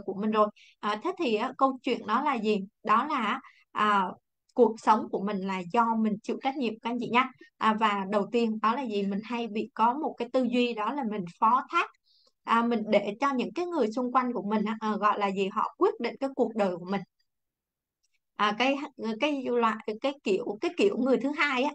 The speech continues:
đó là gì? Đó là, à, họ biết được cái mục tiêu của họ rồi nhưng mà sao? À, nhưng mà họ lại còn không, à, gọi là gì? Họ không có, ừm, họ không có cái sự chú tâm á các anh chị. Đấy,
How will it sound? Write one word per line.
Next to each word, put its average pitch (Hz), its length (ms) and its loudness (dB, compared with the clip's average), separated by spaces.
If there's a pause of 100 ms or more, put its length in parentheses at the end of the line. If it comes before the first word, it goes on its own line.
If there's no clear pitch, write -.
đó 247 160 4
là 311 80 0
gì? 208 220 0
Đó 202 200 2
là, 233 380 0 (260)
à, 220 180 4
họ 254 220 4
biết 339 220 6
được 220 180 -2
cái 285 80 4
mục 311 160 0 (100)
tiêu 247 200 4
của 190 60 0
họ 220 180 -4
rồi 202 300 2
nhưng 262 240 -2
mà 233 120 -2
sao? 220 240 2 (320)
À, 220 140 2
nhưng 269 280 4
mà 226 120 2
họ 208 320 2
lại 214 240 -6
còn 208 340 2
không, 262 520 -2 (340)
à, 208 300 -2
gọi 208 180 -2
là 202 60 0
gì? 202 280 -2
Họ - 160 0
không 320 200 -6
có, 349 320 6 (540)
ừm, 220 540 0 (600)
họ 254 140 2
không 339 200 -4
có 392 120 0
cái 381 160 -4 (100)
sự 285 120 -4 (100)
chú 262 140 -2 (100)
tâm 277 200 4
á 269 100 -4
các 311 80 -2
anh 294 160 -6
chị. 214 100 2 (600)
Đấy, 262 160 -2